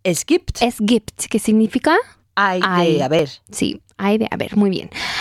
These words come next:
Speaker 2: Em, pues ahora lo vamos a ver en, con su significado de dar. Y lo
Speaker 1: Ujú.
Speaker 2: trabajaremos en el imperativo de tú, gib,
Speaker 1: Ujú. Ujú.
Speaker 2: y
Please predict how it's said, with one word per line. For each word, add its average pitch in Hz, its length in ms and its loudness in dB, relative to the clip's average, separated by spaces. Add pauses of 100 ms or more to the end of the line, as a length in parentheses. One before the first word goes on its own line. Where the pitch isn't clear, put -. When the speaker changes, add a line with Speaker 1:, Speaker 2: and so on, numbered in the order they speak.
(120)
Speaker 2:
Em, 233 320 2
pues 208 180 -2
ahora 214 460 0
lo 226 200 4
vamos 214 240 2
a 254 80 2
ver 254 160 2
en, 214 300 2
con 196 240 -2
su - 80 -4
significado 214 600 2
de 302 280 2
dar. 175 380 -2 (880)
Y 220 140 2
lo 214 100 2
Speaker 1:
Ujú. 202 80 0
Speaker 2:
trabajaremos 240 920 2
en 240 640 2
el 202 540 2
imperativo 208 580 2
de 180 240 2
tú, 285 380 2 (140)
gib, 208 320 0
Speaker 1:
Ujú. - 640 -6
Ujú. 165 100 -8
Speaker 2:
y 254 240 2